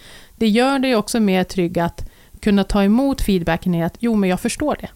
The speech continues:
Alltså, jag tar inte illa vid mig för att du, nu, jag tar inte det här personligt. Jag vet att det här är en utmaning som jag har och som jag faktiskt behöver jobba på." Och av respekt till dig, att du också berättar hur det påverkar dig,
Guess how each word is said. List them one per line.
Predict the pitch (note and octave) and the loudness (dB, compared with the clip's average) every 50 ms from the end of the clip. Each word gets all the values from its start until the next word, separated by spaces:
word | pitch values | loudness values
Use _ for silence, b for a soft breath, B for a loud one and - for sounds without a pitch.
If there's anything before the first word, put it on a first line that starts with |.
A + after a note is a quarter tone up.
| - - - _ - - - - - - - - | -20 -20 -20 _ -20 -20 -20 -20 -20 -20 -10 -6
Alltså, | G#3+ G#3 - | -6 -2 0
jag | G#3+ A3+ A3 - | 0 0 -2 -2
tar | - B3+ C4 C4 C4 - G#3 | -2 -2 0 0 0 -2 0
inte | G#3 G3+ G3 - - A3 | -2 -2 -2 -2 -2 -2
illa | A3 G3+ G3+ G3+ G3+ | -2 0 0 0 0
vid | G#3 B3+ C4+ C#4+ B3+ | -2 0 0 0 0
mig | G#3+ F#3 F3 | 0 0 -2
för | - - - | -2 -4 -6
att | E3+ - - - | -8 -8 -10 -6
du, | - G3 G3 | -4 -2 -2
nu, | F#3 F3+ | 0 0
jag | F3 F3+ F3+ | -2 -4 -4
tar | - B3 B3 B3+ B3 | -2 -2 0 0 0
inte | A3+ F#3+ F3+ E3 | 0 -2 -2 -4
det | D#3+ | -6
här | D#3 F3 | -6 -6
personligt. | - - - - C4+ C#4 C#4+ C#4+ C#4 C#4 C#4 C#4 - - b b b b b b | -6 -6 -6 -4 -4 -2 -2 -2 -2 -2 -4 -4 -6 -12 b b b b b b
Jag | - G3+ F#3+ | -2 -2 0
vet | F3+ F3+ A3 C4+ D4 D#4 A3 - - - | 0 -2 -2 0 0 0 -2 -2 -4 -8
att | - - - | -8 -8 -6
det | F#3 | -6
här | E3+ - - G#3+ G3 F#3 - - | -6 -4 -4 -2 -2 -2 -2 -2
är | A#3+ B3+ C4+ A#3 F3 - | -2 0 0 0 -2 -2
en | - F3 F3+ - | -2 -4 -2 -2
utmaning | F#3 D#3+ - - - F#3 F3+ F3 F3 F3 | -2 -6 -6 -6 -8 -8 -8 -6 -6 -6
som | - E3+ E3+ E3+ | -6 -8 -8 -6
jag | E3 E3+ | -6 -4
har | - - G#3+ F#3+ F#3 - - | -4 -4 -4 -4 -8 -10 -10
och | G3 - - | -12 -10 -8
som | - E3+ E3+ F3 | -6 -6 -4 -4
jag | E3+ - | -4 -4
faktiskt | - C#3+ - - - - F#3 - | -4 -6 -8 -8 -12 -12 -10 -6
behöver | - F3+ - F3+ E3+ F3+ | -6 -4 -4 -4 -4 -2
jobba | G3+ A3+ A3 A3 C#4 C4+ | -2 -2 -2 -2 -4 -2
på." | - - - - - B B B B B B B B B B B B B B | -2 -2 -4 -4 -14 B B B B B B B B B B B B B B
Och | - G3+ F#3+ - - - | -4 -4 -4 -4 -8 -4
av | - B3 B3+ C4+ C#4+ C4 C4+ | 0 0 2 2 2 0 0
respekt | B3+ - - - F#3 F#3 - - | -4 -4 -2 -4 -4 -6 -4 -8
till | - G3 | -8 -8
dig, | F#3 - - G3+ G#3 A3 G3+ - - - | -8 -6 -6 -4 -4 -4 -6 -6 -12 -8
att | - G3+ - - | -6 -6 -6 -4
du | - G#3+ A3 | -4 -2 -2
också | G3 G3+ - - F#3+ | -2 -4 -4 -6 -4
berättar | F3+ F3 F3+ F3+ - - F3 - | -4 -4 -6 -6 -6 -8 -8 -6
hur | - G#3 G3+ F#3+ | -4 -2 -2 -2
det | - E3 | -4 -4
påverkar | - - F3 F3 E3+ E3+ E3+ E3 - - F3+ | -4 -4 -4 -4 -4 -6 -8 -10 -8 -8 -8
dig, | F3+ G3+ A3+ B3+ C#4+ D#4 F#4 G4+ F#4+ | -6 -4 -4 -4 -4 -2 -2 -4 -4